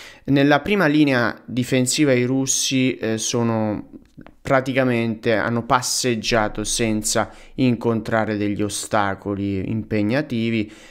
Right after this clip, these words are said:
Non ci sono dei campi minati. A denunciarlo è Denis Yaroslavsky, che è comandante delle afu ucraine, alla B B C britannica sempre. Lui ha anche mostrato ai giornalisti britannici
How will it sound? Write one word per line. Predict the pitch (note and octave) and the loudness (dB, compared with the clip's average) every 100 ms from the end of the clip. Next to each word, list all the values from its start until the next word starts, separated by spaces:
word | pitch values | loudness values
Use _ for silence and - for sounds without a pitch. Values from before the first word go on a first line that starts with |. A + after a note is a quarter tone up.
| - | -8
Non | - F3+ | -2 0
ci | F#3 | 0
sono | D3 E3 D#3 | 0 2 4
dei | B2+ A#2+ | 2 2
campi | C#3 C3 B2+ B2 | 2 0 0 2
minati. | B2+ C3+ A2+ G2+ G2+ F#2+ - - | 4 4 2 0 -6 -10 -14 -2
A | E3 | 0
denunciarlo | E3 E3 D#3 D#3+ E3 B2+ A2 | 4 4 4 4 2 2 2
è | A2+ | -2
Denis | G#2 C3+ C3+ C3+ B2+ - B2+ B2+ - - _ | 2 2 4 2 0 0 0 -2 -10 -20 _
Yaroslavsky, | B2 C3 B2 A#2+ A#2 C#3 B2 A2 - - A2+ G#2 F#2+ - - - - - | 0 4 4 2 0 2 2 0 -6 -4 0 0 -2 -12 -20 -20 -20 0
che | D3+ C3 - | 4 4 4
è | - | -6
comandante | - D3+ D3 C#3 C#3 D#3+ D3+ A2+ G#2+ A2+ G#2+ - - | -2 2 4 4 4 4 2 0 -4 -4 -4 -6 -8
delle | A2+ A2+ | -2 2
afu | A#2 A2+ A#2 | 2 0 -4
ucraine, | - A2+ - C#3+ B2 G#2 G2 - - | -4 -4 0 2 2 0 -2 -6 -8
alla | G2 F#2 F#2+ - | -8 -6 -8 -12
B | - A2 F#2+ | -8 -6 -4
B | G2+ | -4
C | G2 - G2 | -4 -4 -4
britannica | G2+ G2 G2+ F#2+ F#2+ G#2+ | -6 -4 -4 -4 -6 -6
sempre. | G2+ G#2+ F2+ F2+ G#2 G2 - - - - | -4 -4 -6 -8 -8 -10 -12 -20 -12 -4
Lui | F#3+ A3 | 2 4
ha | C3+ | 6
anche | D3 C#3+ B2 | 4 2 0
mostrato | B2+ B2+ - B2 A2+ | 0 0 0 0 0
ai | A2 | -2
giornalisti | A#2+ A#2 B2 B2+ - | 0 0 0 -2 -2
britannici | C#3 D#3 D3+ B2 A2 A2 A2 - B2 A2+ | -2 -2 0 0 0 0 -2 -2 -2 -4